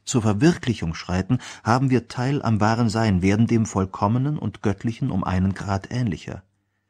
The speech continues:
Das heißt sich verwirklichen. Du musst ja diesen Vorgang aus eigener Erfahrung kennen, du bist ja Künstler und hast manche Figuren gemacht.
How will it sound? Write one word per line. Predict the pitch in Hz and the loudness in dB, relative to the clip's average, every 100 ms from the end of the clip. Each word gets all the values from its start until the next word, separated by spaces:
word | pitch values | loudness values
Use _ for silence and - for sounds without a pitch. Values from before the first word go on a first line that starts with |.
| _ _ _ _ _ - | _ _ _ _ _ -2
Das | 120 - 127 | -2 -2 -4
heißt | 123 - - | -4 -4 -8
sich | 110 | -8
verwirklichen. | 120 113 110 - 98 - 110 - _ _ _ _ _ _ _ _ - - _ - | -6 -4 -6 -8 -14 -14 -16 -18 _ _ _ _ _ _ _ _ -20 -20 _ -6
Du | 104 | 0
musst | 110 - | 0 2
ja | 90 | 0
diesen | 101 92 90 | 2 0 0
Vorgang | 104 95 92 | 0 2 0
aus | 87 | 0
eigener | - 92 95 | -2 0 0
Erfahrung | 87 - 151 113 90 | -2 -4 -4 -2 -2
kennen, | 92 87 | 0 2
du | 90 | 2
bist | 117 - | 0 -4
ja | 113 | -4
Künstler | 170 170 - 85 | -4 -4 -2 -2
und | 82 | -2
hast | 98 - | -2 0
manche | 92 92 104 | 0 0 -2
Figuren | 101 113 107 104 | -2 0 0 2
gemacht. | 127 131 - | 0 -2 -4